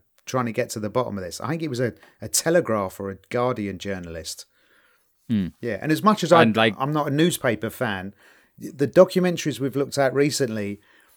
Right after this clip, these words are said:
Speaker 1: none of this shit would have come to light, you know, Cambridge Analytica, Lance Armstrong, if it wasn't for the British press.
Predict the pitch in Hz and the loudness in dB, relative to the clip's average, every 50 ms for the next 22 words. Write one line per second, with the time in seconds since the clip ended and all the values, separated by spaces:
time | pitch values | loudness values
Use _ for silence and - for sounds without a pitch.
0 | _ _ _ _ _ _ _ _ _ _ 123 127 131 156 185 190 165 147 135 - | _ _ _ _ _ _ _ _ _ _ 0 2 4 6 6 6 6 4 4 4
1 | - - 170 147 117 139 135 120 123 104 - - 131 123 127 117 - 117 110 120 | 2 2 2 2 2 2 0 0 0 -2 -4 -4 -4 -2 -2 -2 -2 -4 -2 -2
2 | 127 123 104 98 110 117 117 110 110 104 - 131 127 127 117 113 - 123 120 117 | 0 -2 -2 -2 -4 -6 -6 -8 -8 -8 -6 -4 -4 -4 -4 -4 -4 -4 -4 -4
3 | 113 113 123 131 123 - 127 117 110 104 107 113 117 117 110 104 117 113 110 - | -4 -2 -2 -4 -2 -4 -6 -6 -4 -4 -2 -2 -2 -4 -4 -6 -6 -6 -6 -6
4 | 110 107 - - 127 - 139 135 127 127 117 127 147 156 135 131 117 101 - - | -8 -8 -8 -8 -4 0 0 0 0 0 2 4 4 4 4 2 0 -2 -4 -6
5 | - 117 107 107 95 - 120 110 117 113 - - - 139 131 113 - - - | -8 -6 -6 -6 -4 -4 -6 -6 -6 -8 -10 -10 -10 -10 -8 -8 -8 -10 -12